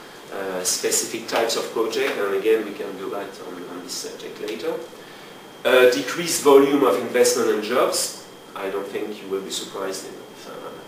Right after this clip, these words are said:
if I say that. Um, delayed plans to business reengineering and tight cash management. Uh, focus on aftercare and strategic investment, because obviously the first thing in a difficult moment is at least to retain what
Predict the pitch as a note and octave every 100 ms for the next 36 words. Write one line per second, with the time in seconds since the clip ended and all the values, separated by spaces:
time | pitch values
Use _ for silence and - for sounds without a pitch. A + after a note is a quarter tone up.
0 | - - - - - - - - - -
1 | - - - - A#2 A2+ A2 G#2+ G#2+ G#2+
2 | G#2+ G#2+ G#2+ - - - - - - D3+
3 | D#3 D#3 D#3 D#3 D#3 D3 D3 C#3+ - C3
4 | A#2+ C3 C3+ B2+ C3+ A#2+ A#2+ B2+ B2 B2
5 | - B2+ B2 - C3+ B2+ - - D3 -
6 | B2+ B2+ D3 - F3+ G3+ - - - -
7 | - - - - - - - - - -
8 | - C3 C3 - E3 D#3+ - C#3+ C#3 -
9 | C3 B2+ C#3+ C3 B2 - B2+ C3 A2+ B2
10 | - - A2+ A2 G#2+ B2 C3 E3 - A2
11 | A#2 A2 A#2 A2+ A#2 - A#2+ A2 G#2+ A#2+
12 | A#2+ - A#2 A#2 A#2 A2 G#2+ A2 A2+ A2+
13 | A2 A2 G#2+ G#2 - - - - G#2 G2
14 | - A#2 A#2 - G#2+ G#2 G#2+ A2+ B2 -
15 | A#2